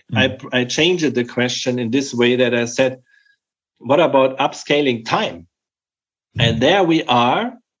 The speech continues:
Speaker 2: at your question, that is very complicated to foresee what will happen, what can be done. And, you know, f-,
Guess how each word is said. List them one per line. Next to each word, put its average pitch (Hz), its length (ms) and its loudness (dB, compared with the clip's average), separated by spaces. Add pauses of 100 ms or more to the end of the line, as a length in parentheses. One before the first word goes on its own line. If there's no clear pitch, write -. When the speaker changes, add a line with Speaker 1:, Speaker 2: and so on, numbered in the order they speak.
(240)
Speaker 2:
at 113 160 -2
your 127 160 4
question, 139 920 -4
that 131 240 2
is 139 340 -4 (880)
very 151 320 2
complicated 139 840 0
to 127 100 0
foresee 120 1000 0 (280)
what 135 480 0
will 127 600 0 (440)
happen, 127 720 -2 (360)
what 123 380 -2
can 139 280 -2
be 127 160 4
done. 127 840 0
And, 113 260 -8
you 117 100 -6
know, 131 220 0
f-, 131 140 -12